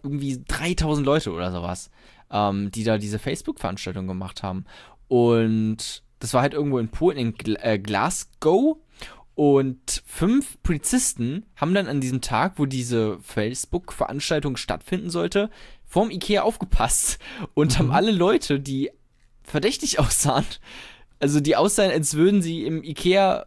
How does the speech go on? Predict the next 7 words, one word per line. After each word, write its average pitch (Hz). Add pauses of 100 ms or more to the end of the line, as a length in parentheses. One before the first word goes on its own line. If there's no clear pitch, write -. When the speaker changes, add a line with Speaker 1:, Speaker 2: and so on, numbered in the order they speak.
Speaker 1:
Verstecken 233
spielen 127
wollen, 123
haben 143
die 151
aussortiert. 117 (1400)
Also, 139